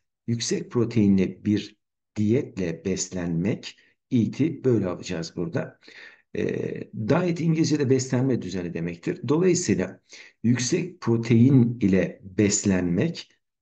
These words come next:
ya da yüksek proteinli bir beslenme düzenine sahip olmak can be a good way, iyi bir yolu olabilir. Neyin? To gain muscle, kas kazanmanın, and lose weight ve, e, kilo vermenin.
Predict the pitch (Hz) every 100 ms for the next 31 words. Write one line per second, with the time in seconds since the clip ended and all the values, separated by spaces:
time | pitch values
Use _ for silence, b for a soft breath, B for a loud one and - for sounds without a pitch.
0 | _ - 104 101 104 - 101 101 - -
1 | - _ - 104 101 113 127 135 110 104
2 | 107 - 104 101 - 101 98 104 85 -
3 | 117 110 107 98 95 - 95 90 90 87
4 | 92 90 - B B - 113 107 104 113
5 | 113 - 107 98 127 131 104 95 110 90
6 | 85 104 110 101 98 95 104 120 98 82
7 | 82 - - - _ _ _ _ 156 127
8 | 104 170 - b b b _ 127 123 120
9 | 127 107 107 101 101 117 151 - 107 113
10 | - _ - 131 127 - 95 92 87 87
11 | 87 85 - b b b - 113 104 104
12 | 95 87 85 117 135 - _ _ 107 127
13 | 127 - _ _ _ _ _ _ _ _
14 | 104 101 95 95 90 92 - 180 127 82
15 | - - -